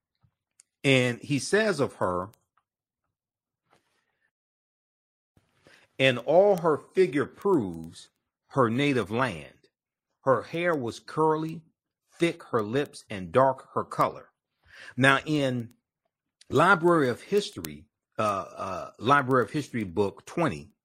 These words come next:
Greek historian Diodorus mentions a Greek lieutenant named Agathocles who defeated a people in the area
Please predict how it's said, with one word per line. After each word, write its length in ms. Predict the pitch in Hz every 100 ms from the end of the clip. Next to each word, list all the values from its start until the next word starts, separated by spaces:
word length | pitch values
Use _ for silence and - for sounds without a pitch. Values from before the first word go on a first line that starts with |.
| _ _ _ _ _ _ _
Greek 220 | 113 170 170
historian 600 | 131 - 160 151 123 107
Diodorus 880 | 135 110 95 180 131 78 - - _ _ _ _
mentions 500 | 107 160 165 156 131 -
a 140 | 110
Greek 340 | 95 120 160 -
lieutenant 760 | 113 104 - 180 98 82 _ _ _ _
named 300 | 110 120 113 107
Agathocles 1120 | 95 104 185 139 - 95 85 78 80 - - _ _ _ - - _ -
who 220 | 160 131
defeated 640 | 110 98 - 202 185 165
a 120 | 131 120
people 580 | - 185 165 135 123 -
in 200 | 123 110
the 240 | 110 104 -
area 500 | 170 170 120 110